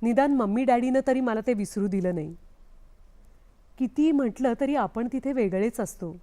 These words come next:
खूप मिक्स व्हायचा प्रयत्न केला तरी होत नाही. आणि इथेही वेगळे असतो. मग काय करायचं? आणि दीदी, मला लग्न हवंय. आपलं घर,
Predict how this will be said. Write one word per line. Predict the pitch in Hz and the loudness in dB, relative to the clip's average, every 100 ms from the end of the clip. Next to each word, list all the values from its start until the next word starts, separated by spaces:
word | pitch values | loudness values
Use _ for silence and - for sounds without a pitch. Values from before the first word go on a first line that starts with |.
| - - - - - - - - - - - | -20 -20 -20 -20 -20 -20 -20 -20 -20 -20 -20
खूप | - 320 - | -2 -2 2
मिक्स | 269 262 - | 0 -2 -2
व्हायचा | 247 240 | -2 0
प्रयत्न | 262 226 208 220 247 | -2 0 -2 -2 -4
केला | 240 226 254 | -2 -2 0
तरी | 262 254 | -2 -2
होत | - 185 185 | -4 -6 -4
नाही. | 220 160 160 - - - - - - - - - 240 | -6 -6 -10 -20 -20 -20 -20 -20 -20 -20 -20 -12 -2
आणि | 294 | 2
इथेही | 302 - 285 | 2 2 0
वेगळे | 320 285 240 233 | 2 2 2 2
असतो. | 202 - 190 180 - - - _ - - - | -2 -4 -8 -8 -16 -20 -20 _ -20 -12 -6
मग | 294 | -4
काय | 285 269 | -2 -2
करायचं? | 302 294 226 180 190 185 - - - 262 | -2 -4 -4 -6 -8 -10 -14 -20 -10 0
आणि | 277 | 0
दीदी, | 220 233 214 262 262 - - - - - - | 2 0 0 -2 -2 -10 -20 -20 -20 -20 -4
मला | 247 254 | -2 0
लग्न | 247 202 214 | 0 0 -2
हवंय. | 233 202 175 190 160 170 - - - - - - - - | -2 -4 -2 -4 -4 -12 -20 -20 -20 -20 -20 -20 -20 -6
आपलं | 220 - 247 240 | -6 0 0 0
घर, | 170 196 185 | -2 -4 -4